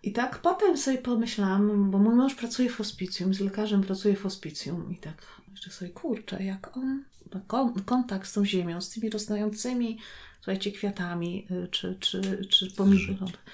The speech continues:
Speaker 1: to jest życie.
Speaker 2: Rodzące
Speaker 1: No.
Speaker 2: się nowe życie.
Speaker 1: Więc on po prostu tam jedzie do kontaktu z życiem, tak? Z,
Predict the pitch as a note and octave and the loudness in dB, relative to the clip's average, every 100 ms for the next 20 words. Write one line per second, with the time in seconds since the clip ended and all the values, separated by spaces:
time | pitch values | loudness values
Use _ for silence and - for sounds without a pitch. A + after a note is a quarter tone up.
0 | - - A3+ A#3 A#3+ A#3+ - - - - | -16 -6 -4 0 0 0 -4 -10 -14 -20
1 | _ _ - - - - - G2 G2 G2 | _ _ -20 -20 -20 -20 -10 0 2 4
2 | G#2 G#2 G2+ - G#2+ G2+ G2+ G2 G2+ - | 2 0 -4 -2 -4 -4 -6 -8 -10 -10
3 | G#3 F#3 - G3+ G3+ G#3+ G#3 - A#3 A3+ | -6 -6 -6 -2 2 2 0 -2 0 2
4 | A#3+ C4 B3 A#3+ A#3+ A3 G#3+ - G#3+ A#3+ | 2 0 -4 -4 -2 0 -2 -4 0 4
5 | A#3+ A3+ A3 A3+ A#3+ - A#3 A#3+ A#3+ A#3+ | 4 4 0 0 0 0 0 -2 -4 -6
6 | - A#3+ A#3+ A3+ G#3 - G3 G#3 G#3+ A3 | -8 -6 -4 -4 -4 -2 -2 -2 -4 -6
7 | - - | -10 -10